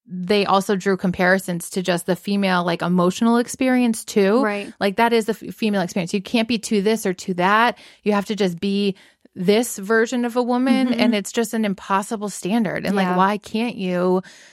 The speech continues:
Speaker 1: just, like, be angry or be sad or be anxious or be
Speaker 2: Mm-hmm.
Speaker 1: happy or be confident? Like, like you said, like, in original Barbie Land, no one's apologizing, and then they start to. Um, and I just feel like that so speaks to what it's like to be a woman.
Speaker 2: Yeah.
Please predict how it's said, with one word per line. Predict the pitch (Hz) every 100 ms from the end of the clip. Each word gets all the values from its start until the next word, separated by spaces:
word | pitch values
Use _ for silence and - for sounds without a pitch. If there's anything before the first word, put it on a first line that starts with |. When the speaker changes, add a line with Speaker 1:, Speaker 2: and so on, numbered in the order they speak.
| _ -
Speaker 1:
just, | 220 202
like, | 214
be | 175 220 240
angry | 262 311 277 208 180
or | - 202 214
be | 208
sad | 247 294 294 320 233 190
or | 185 196
be | 214 240
anxious | 254 294 - 226 196 220
or | 208
be | 254
Speaker 2:
Mm-hmm. | 269
Speaker 1:
happy | 330 440 320 254 202 180
or | 208
be | 262
confident? | 262 240 320 392 330 220
Like, | - 196 - - -
like | 208 214
you | 220
said, | 240 220
like, | 190
in | 190 185
original | 190 208 226
Barbie | 202 202
Land, | 190 180 190
no | 185
one's | 196
apologizing, | - - 170 185 220 226 240 254 254 262 - -
and | - 202
then | 208
they | 190
start | 208 185
to. | - - - - - _ -
Um, | 190 180
and | 180
I | 180
just | 180 190 185
feel | - 185
like | 175 170 170
that | 175 165
so | - 214 202 196
speaks | - - 180 - -
to | 190
what | 175
it's | 170 -
like | 165
to | -
be | 175 165
a |
woman. | 156 156 - -
Speaker 2:
Yeah. | 190 190 196